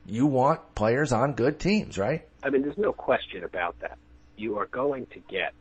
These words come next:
Speaker 2: more opportunities to score runs, to drive in run, uh, to s-, on a team that scores more runs.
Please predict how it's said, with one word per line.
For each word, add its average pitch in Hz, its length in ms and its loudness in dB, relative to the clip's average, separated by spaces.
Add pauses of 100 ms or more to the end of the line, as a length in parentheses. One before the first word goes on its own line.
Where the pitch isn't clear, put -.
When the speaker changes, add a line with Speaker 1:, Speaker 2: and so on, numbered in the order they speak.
(400)
Speaker 2:
more 113 280 -4
opportunities 92 720 -10
to - 300 -18
score 90 260 -8
runs, 85 400 -8 (600)
to 85 160 -18 (200)
drive 85 400 -4
in 85 200 -12
run, 78 400 -10 (580)
uh, 76 120 -6
to - 480 -20
s-, 82 40 -18 (440)
on - 100 -10
a - 20 -14
team - 200 -16
that - 100 -18
scores 104 420 -12
more 73 120 -6
runs. 67 180 -14